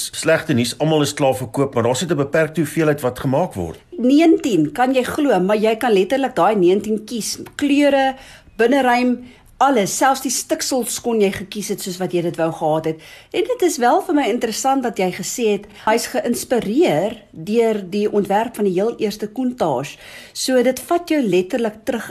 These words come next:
Speaker 2: in tyd ook. Interessant ook met die hibriede tegnologie wat ingesluit is saam met die, hierdie engine, want hy kom ook natuurlik met daai fantastiese V twaalf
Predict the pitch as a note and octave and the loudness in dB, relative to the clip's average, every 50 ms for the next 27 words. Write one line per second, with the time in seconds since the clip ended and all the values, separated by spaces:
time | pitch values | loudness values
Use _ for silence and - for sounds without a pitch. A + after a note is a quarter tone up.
0 | - G#3 G3 F3+ - - G#3 G3+ G3 - - F3+ D#3+ D3+ - - - - - - | -6 -6 -6 -4 -2 -2 -2 -2 -2 -4 -4 -4 -4 -4 -6 -14 -20 -20 -20 -20
1 | - - - C4+ D4 A4+ A#4+ G#4 - - F4 F#4 G#4 G4 F#4+ F4+ - D#4 D4 C#4+ | -12 -2 2 2 2 2 2 -2 0 2 2 2 2 2 0 0 2 2 2 4
2 | B3+ A#3 G#3+ E3+ F#3+ F#3+ G3+ A#3+ C#4+ E4+ F#4+ F#4+ D#4 A3+ - - G#3+ G#3+ G3+ - | 2 2 0 2 2 2 2 2 4 4 4 4 4 2 2 0 0 -2 0 0
3 | G#3 F#3 E3+ E3 - - A#3 G#3 F3 F#3 F3 - F3+ F3+ F#3 F#3+ F#3 - - F3+ | 0 0 0 0 -2 -4 -4 -4 -4 -4 -4 -4 -2 -4 -2 -4 -6 -4 -4 -4
4 | F3 E3 E3 D3+ - F#3+ E3+ F3 F3 E3+ D#3+ D#3 D#3+ D#3+ - - - D3+ F3 F#3 | -4 -4 -6 -8 -4 -2 -2 -2 -2 -2 -2 -4 -4 -6 -8 -8 -6 -4 -2 -2
5 | F3+ - - F#3 F#3+ F3+ - D#3+ C#3+ C#3+ C#3+ - - - - - _ - F3 F3 | -2 0 2 0 0 0 0 -2 -4 -4 -6 -8 -16 -20 -20 -16 _ -8 -6 -2
6 | F3+ F3+ F3 - - C#4 C4 C4+ - - A3+ G#3 - A#3+ A#3+ A3+ A3 G#3+ A3 F#3+ | -2 -4 -4 -4 -6 -6 -6 -6 -6 -6 -8 -8 -6 -6 -4 -4 -4 -2 -2 -2
7 | F3+ F3+ F3+ F3 - G3 F3 E3 - - _ - C#4 B3+ A3+ - - A3+ F#3 - | 0 0 -2 -2 -4 -4 -6 -6 -6 -8 _ -4 -4 -2 -4 -6 -10 -10 -8 -8
8 | E3+ - - - - A#3+ A#3 A3 F#3+ - - - B3 G3 G#3+ G3+ F#3+ F3+ F3 E3+ | -10 -10 -12 -14 -8 -4 -4 -4 -4 -4 -8 -8 -6 -2 0 0 0 0 -2 -4
9 | - | -6